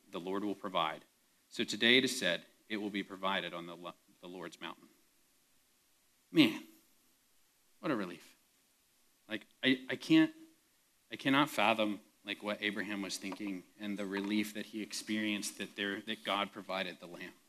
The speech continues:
Like,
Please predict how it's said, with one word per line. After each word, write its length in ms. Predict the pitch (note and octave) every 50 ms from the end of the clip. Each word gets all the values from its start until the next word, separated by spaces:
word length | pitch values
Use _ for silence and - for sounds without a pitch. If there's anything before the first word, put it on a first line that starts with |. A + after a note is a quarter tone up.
| _ _ _ _ _ _ - - - - - - - _ _ _ _ _ _ _ _ _ _ _ _ _ _ _ _ _ _ _ _ _ _ _ _ _ _ _ _ _ _ _ _ _ _ _ _ _ _ _ _ _ _ _ _ _ _ _ _ _ _ _ _ _ _ _ _ _ _ _ _ _ _ _ _ _ _ _ _ _ _ _ _ _ _ -
Like, 140 | A#2 A2